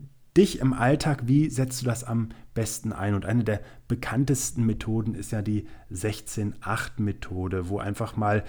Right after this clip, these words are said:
für sechzehn Stunden der Kühlschrank zubleibt und in den anderen acht Stunden gelegentlich geöffnet werden darf, eben auch nicht pausenlos, das sollte immer klar sein. Mir ist auch ganz wichtig zu sagen,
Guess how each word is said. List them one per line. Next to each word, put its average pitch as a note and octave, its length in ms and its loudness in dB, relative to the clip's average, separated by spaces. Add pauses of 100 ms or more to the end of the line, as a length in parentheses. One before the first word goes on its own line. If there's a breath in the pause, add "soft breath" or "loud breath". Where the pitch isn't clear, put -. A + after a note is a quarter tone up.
(140 loud breath)
für - 240 4
sechzehn B2+ 480 2
Stunden B2 540 4
der G#2+ 160 0
Kühlschrank A#2 640 0
zubleibt C3+ 540 2
und G#2+ 200 -2
in G2+ 100 -2
den G#2 200 -2 (320 loud breath)
anderen A2+ 380 2
acht - 240 -4
Stunden A2+ 640 -2
gelegentlich G#2+ 640 2
geöffnet F#2 520 -4
werden F2+ 260 0
darf, F2+ 420 -2
eben G#2 220 0
auch - 200 -6
nicht - 180 -2
pausenlos, A#2 800 6
das - 380 -6
sollte G#2 380 0
immer B2+ 300 4
klar A#2 320 0
sein. A2+ 260 0 (640 loud breath)
Mir C3+ 240 10
ist F3+ 100 2
auch C3+ 200 0
ganz C3+ 240 2
wichtig B2+ 340 -2
zu B2+ 120 0
sagen, A#2+ 480 2